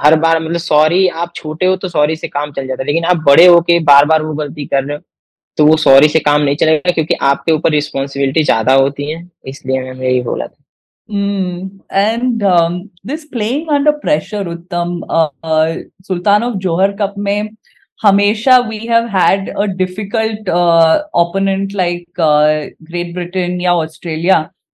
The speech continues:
Speaker 2: and sometimes when we come into the medal round, uh, in the previous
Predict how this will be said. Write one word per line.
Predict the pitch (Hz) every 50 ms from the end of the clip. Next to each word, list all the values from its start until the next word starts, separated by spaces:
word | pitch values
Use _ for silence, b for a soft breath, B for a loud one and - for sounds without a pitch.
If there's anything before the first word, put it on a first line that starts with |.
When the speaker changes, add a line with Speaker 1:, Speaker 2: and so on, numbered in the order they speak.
| _ - -
Speaker 2:
and | 185 208 226
sometimes | 220 - 196 190 196 196 226 233 240 247 247 247 226
when | 220 214 214
we | 220 233 226 -
come | 196 185 196 208
into | 233 233 233 254
the | 214 226 214
medal | 190 160 156 160 165 196 208 196 196
round, | 202 185 190 208 214 226 233 - _ _ _ _ _ _ _ _ - -
uh, | 190 185 180 180 180 180 180 190 190
in | 196 202 214
the | 208 196 202
previous | 202 208 220 214 247 247 247 262